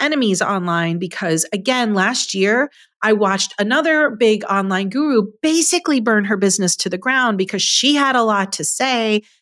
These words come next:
and she was being truthful and authentic, but it was, like, really, really painful to watch. So how do we tell stories that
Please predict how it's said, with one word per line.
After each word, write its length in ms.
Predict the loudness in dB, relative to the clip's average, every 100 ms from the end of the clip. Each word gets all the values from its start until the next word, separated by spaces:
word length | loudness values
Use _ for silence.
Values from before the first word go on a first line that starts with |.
| -12
and 100 | -2
she 280 | 0 4 4
was 160 | 4
being 220 | 2 0
truthful 380 | 2 0 -2 -2
and 120 | 0 -2
authentic, 440 | 0 -2 -2 -4
but 100 | -4
it 60 | -4
was, 120 | -2
like, 140 | -2 -4 -6
really, 540 | -2 0 2 0 -2 -4 -6
really 400 | -2 0 0 -2
painful 720 | -2 0 0 0 0 2 0 -4 -20 -20 _ -10
to 120 | -6
watch. 760 | -2 0 -2 -6 -6 -2 -2 -4 _ _ _ _ -8
So 180 | -6
how 280 | -2 -2 0
do 100 | 0
we 180 | 0 0
tell 280 | 0 0 0
stories 500 | 0 2 2 2 2
that 280 | 0 0